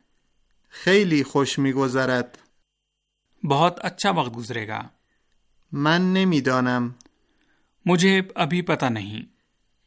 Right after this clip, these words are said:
Speaker 1: من میتوانم۔
Speaker 2: میں کر سکتا ہوں۔
Speaker 1: تو داری۔
Speaker 2: تمہارے پاس ہے۔
Speaker 1: تو کار داری۔
Speaker 2: تمہیں کوئی کام ہے؟
Speaker 1: من کار ندارم۔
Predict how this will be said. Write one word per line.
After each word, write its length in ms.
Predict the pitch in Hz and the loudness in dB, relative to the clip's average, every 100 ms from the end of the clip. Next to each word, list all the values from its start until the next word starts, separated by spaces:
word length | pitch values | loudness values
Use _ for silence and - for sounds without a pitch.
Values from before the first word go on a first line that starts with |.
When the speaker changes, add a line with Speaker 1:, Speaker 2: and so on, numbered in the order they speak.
| _ _ | _ _
Speaker 1:
من 440 | 143 156 180 196 190 | -2 2 2 2 0
میتوانم۔ 880 | 190 196 170 143 131 135 131 127 123 _ _ _ _ _ _ _ | 0 0 0 0 0 -2 0 -2 -4 _ _ _ _ _ _ _
Speaker 2:
میں 360 | 160 170 196 196 | 0 2 2 0
کر 180 | 190 180 | -4 -4
سکتا 380 | - 214 - 139 | -2 -6 -4 -6
ہوں۔ 340 | 98 104 127 330 _ _ _ _ _ _ _ - | -6 -14 -16 -20 _ _ _ _ _ _ _ -16
Speaker 1:
تو 300 | - 180 190 | 0 2 4
داری۔ 520 | 175 156 147 160 135 - _ _ _ _ _ _ _ - | 4 4 4 2 0 -6 _ _ _ _ _ _ _ -2
Speaker 2:
تمہارے 340 | 160 147 156 | 2 4 2
پاس 340 | 139 120 113 123 | 2 0 -2 -2
ہے۔ 180 | 123 175 _ _ _ _ _ _ _ - | -4 -6 _ _ _ _ _ _ _ -6
Speaker 1:
تو 260 | 151 156 180 | 2 4 2
کار 480 | 175 - 170 170 147 | -2 0 4 4 4
داری۔ 500 | 131 127 123 120 120 - _ _ _ - | -2 -4 -2 -2 -6 -14 _ _ _ 2
Speaker 2:
تمہیں 280 | 165 175 | 4 4
کوئی 220 | 180 147 120 | 2 -2 -4
کام 360 | - 117 135 | -2 0 0
ہے؟ 260 | 139 160 208 - _ _ _ _ _ _ _ _ - | 0 -4 -6 -14 _ _ _ _ _ _ _ _ -6
Speaker 1:
من 400 | 139 151 170 175 | 0 2 0 -4
کار 380 | - 160 160 160 | -4 4 4 4
ندارم۔ 760 | 165 165 156 139 131 123 120 | 0 0 0 0 0 -2 -4